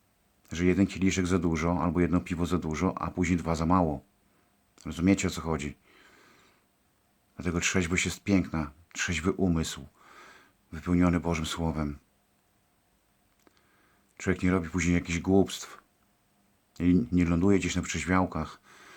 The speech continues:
w więzieniach. Nie ma żadnych libacji, kłótni w domach. Jest spokój, cisza, miłość, pokój.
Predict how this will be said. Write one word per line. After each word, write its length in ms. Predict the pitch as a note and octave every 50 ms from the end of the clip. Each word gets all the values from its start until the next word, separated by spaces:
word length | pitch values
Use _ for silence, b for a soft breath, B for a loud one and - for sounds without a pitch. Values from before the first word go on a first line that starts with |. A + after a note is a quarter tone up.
| B B B B B _ -
w 20 |
więzieniach. 720 | D#2+ E2+ E2+ D2+ E2 F#2+ F#2+ F#2 F2 D#2+ D#2 - - - _ _ _ _ -
Nie 100 | F2 F2
ma 80 | F2
żadnych 260 | F2 E2 F2+ E2 - -
libacji, 480 | F2+ - F2+ F#2 G2 F#2+ - - -
kłótni 520 | - - G2+ G2+ G2+ - - F2+ E2 D2 B B B B B B B B B B B B B B B B B B B _ _ -
w 120 | E2 D#2+
domach. 500 | D#2+ F2+ E2+ E2 D#2+ D#2 D#2 - - - _ _ _ _ _ _ _ _ _ _ _ _ _ _ _ _ -
Jest 160 | - F2 D#2+ -
spokój, 400 | - - - G2 F#2 - F2+ E2
cisza, 460 | - - G2 F2+ - - E2+ D#2+ D#2 - _ _ _ _ _ _ _ _ _ -
miłość, 600 | E2 F2+ F#2+ F#2 E2+ D#2+ D2+ - - - - b b b b b b b b b b _ _ _ _ _ _ _ _ _ _ _ _ _
pokój. 480 | - G2+ F#2+ - - F2 D#2+ D2+ D2